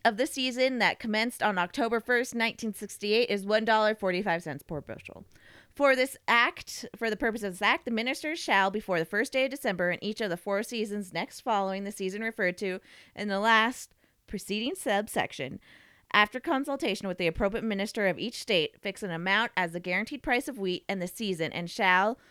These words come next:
before that day or as soon as practicable of after that day, notify the Gazette of the amount so fixed. And it also not only put a price on wheat, but it put on how many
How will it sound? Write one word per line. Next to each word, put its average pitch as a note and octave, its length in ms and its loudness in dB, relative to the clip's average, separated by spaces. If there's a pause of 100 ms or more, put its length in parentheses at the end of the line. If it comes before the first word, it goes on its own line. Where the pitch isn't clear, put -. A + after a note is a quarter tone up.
(160)
before G#3+ 480 0
that A#3 320 0
day G3+ 240 4
or F3 120 2
as F#3 120 -2
soon G#3+ 340 -6
as G3 260 -2
practicable F3+ 920 -6
of A3 260 -2 (360)
after A3 340 -2
that C#3 240 -2
day, D3+ 220 -2
notify E3+ 420 -2
the F3 140 -2
Gazette D#3+ 400 -4 (560)
of E3+ 240 0 (100)
the E3+ 160 -4
amount D#3 400 -4
so D3 260 -4
fixed. - 440 -8
And G#3 120 -2
it - 120 -2
also C4 480 4
not G#3+ 260 2
only A3 160 0
put A#3+ 140 -2
a G#3+ 80 -2 (360)
price A3 420 0
on F#3+ 240 4 (140)
wheat, G3+ 420 -6
but F#3+ 260 -2
it F3+ 240 -2 (120)
put - 260 -6
on F3+ 200 -4
how G3 160 -4
many E3+ 400 -4